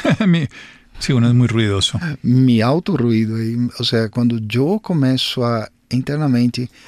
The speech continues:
Speaker 2: reclamar, quejar, ¿no? Quizás yo no pueda quejarme a otras personas. Entonces yo dentro de mi cabeza quedo quejando, quedo reclamando, quedo hablando cosas negativas sobre otras personas, sobre otros seres humanos.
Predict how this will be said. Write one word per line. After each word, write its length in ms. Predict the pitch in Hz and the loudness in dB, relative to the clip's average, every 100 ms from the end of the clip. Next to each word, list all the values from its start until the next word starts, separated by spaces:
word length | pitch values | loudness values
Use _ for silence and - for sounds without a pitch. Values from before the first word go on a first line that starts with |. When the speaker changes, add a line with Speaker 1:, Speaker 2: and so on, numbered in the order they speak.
| - - | -20 -16
Speaker 2:
reclamar, 560 | - 131 123 110 110 113 | -12 -4 0 2 0 -2
quejar, 760 | - 101 - - 107 107 104 - _ _ | -6 -8 -6 -6 -6 -6 -10 -14 _ _
¿no? 380 | 147 165 147 120 - _ | -12 -10 -10 -14 -18 _
Quizás 420 | - 113 - 127 117 | -8 -8 -4 -4 -2
yo 100 | 117 | -2
no 120 | 117 | -2
pueda 260 | 113 107 | -6 -8
quejarme 640 | 104 101 - 127 117 107 101 | -8 -10 -6 -4 -2 -2 -4
a 60 | |
otras 320 | 104 - 104 | -6 -10 -12
personas. 640 | - 98 - 107 107 101 - _ _ _ _ | -12 -12 -10 -10 -10 -12 -14 _ _ _ _
Entonces 240 | - 123 113 | -6 -2 0
yo 100 | 120 | 0
dentro 360 | 107 143 165 | 0 -2 0
de 60 | 147 | 2
mi 140 | 139 | 2
cabeza 440 | 120 117 127 - 107 | 0 -2 -2 -2 -6
quedo 300 | - 113 113 | -8 -8 -8
quejando, 640 | - 98 123 113 113 113 - _ | -8 -8 -4 -4 -4 -6 -8 _
quedo 420 | - 110 110 107 | -6 -6 -6 -8
reclamando, 680 | 107 107 101 107 107 110 107 - | -8 -8 -6 -4 -4 -6 -8 -10
quedo 420 | 117 107 107 107 _ - - - - _ | -10 -8 -10 -12 _ -20 -20 -20 -20 _
hablando 320 | 117 123 147 | -4 -2 0
cosas 260 | 170 160 156 | -2 -2 -2
negativas 1000 | 147 127 - 123 120 123 123 123 - - 151 | -2 -2 0 -2 0 -2 -4 -6 -8 -12 -10
sobre 360 | - 123 110 107 | -6 -6 -4 -6
otras 320 | 104 101 - | -6 -10 -10
personas, 600 | 107 - - 104 104 104 | -12 -10 -8 -6 -6 -6
sobre 280 | 123 113 110 | -6 -4 -6
otros 200 | - - | -6 -8
seres 280 | 110 104 107 | -8 -8 -6
humanos. 520 | 104 104 107 107 | -6 -6 -8 -12